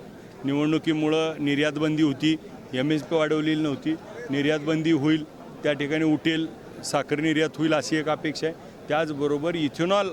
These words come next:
आणि ज्यूस टू इथेनॉलला बंदी आणली होती, ती उठली, त्यामुळं पन्नास लाख टन साखर आता तिकडं डायव्हर्ट होणार आहे. त्यामुळे ऑटोमॅटिकली जी छत्तीसशे रुपये साखरेचा भाव आहे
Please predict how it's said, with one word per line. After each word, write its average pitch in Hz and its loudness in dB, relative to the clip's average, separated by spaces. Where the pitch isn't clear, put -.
आणि 147 0
ज्यूस 151 2
टू 165 2
इथेनॉलला 156 2
बंदी 170 0
आणली 151 0
होती, 113 -6
ती 170 0
उठली, 175 0
त्यामुळं 160 0
पन्नास 170 -2
लाख 180 2
टन 175 0
साखर 160 0
आता 160 2
तिकडं 180 0
डायव्हर्ट 160 2
होणार 147 2
आहे. 151 0
त्यामुळे 175 0
ऑटोमॅटिकली 170 -2
जी 190 -4
छत्तीसशे 165 -4
रुपये 156 0
साखरेचा 139 -2
भाव 127 4
आहे - -2